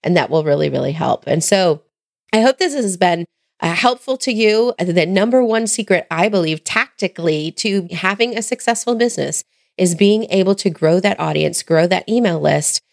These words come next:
so that you can consistently get in front of your people with adding value to their lives and offering them a next step with you.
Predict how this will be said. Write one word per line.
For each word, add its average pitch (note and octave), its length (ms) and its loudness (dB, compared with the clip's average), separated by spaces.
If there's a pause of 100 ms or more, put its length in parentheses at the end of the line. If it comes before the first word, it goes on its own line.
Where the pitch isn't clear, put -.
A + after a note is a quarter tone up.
(140)
so - 160 0
that F#3 160 2
you F#3+ 220 2
can A3 180 -4
consistently G3 680 0
get F3 180 0
in E3+ 80 -4
front D3+ 220 -2
of D#3 80 -2
your D#3+ 140 0
people C#3+ 400 -2
with C#3+ 240 -2
adding D#3 320 2
value D3+ 340 0
to - 100 -4
their E3 160 0
lives C#3+ 440 -4 (320)
and E3 180 0
offering E3 400 -2
them E3 140 -2
a D#3 80 -4
next - 340 -6
step - 400 -2 (300)
with D#3+ 400 0
you. C3+ 340 -4